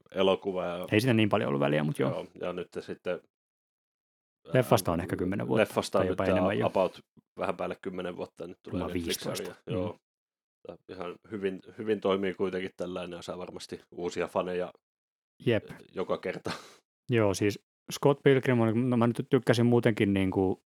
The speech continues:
Speaker 2: Shaun of the Deadin ja Hot Fuzzin:n niinku myötä Edgar
Speaker 1: Mm.
Speaker 2: Wrightista, mut musta tuntuu, että Scott Pilgrim niinku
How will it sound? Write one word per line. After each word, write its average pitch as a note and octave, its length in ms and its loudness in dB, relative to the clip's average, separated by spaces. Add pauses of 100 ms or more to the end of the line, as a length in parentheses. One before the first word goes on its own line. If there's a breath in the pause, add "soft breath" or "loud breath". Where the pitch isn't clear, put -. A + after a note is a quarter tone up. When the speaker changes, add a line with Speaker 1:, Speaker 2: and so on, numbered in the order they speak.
(100)
Speaker 2:
Shaun G2 260 4
of F#2 120 0
the G2 140 2
Deadin F#2 260 2
ja F#2 100 2
Hot F#2+ 200 -2
Fuzzin:n A2 400 -2 (380)
niinku B2+ 200 -2
myötä A#2+ 340 0
Edgar A#2 280 2
Speaker 1:
Mm. A2 60 2
Speaker 2:
Wrightista, G#2+ 380 2
mut G2 140 -4
musta - 140 -4
tuntuu, G#2 220 2
että G2+ 100 0
Scott A2+ 200 2
Pilgrim G#2 340 2
niinku G#2 260 2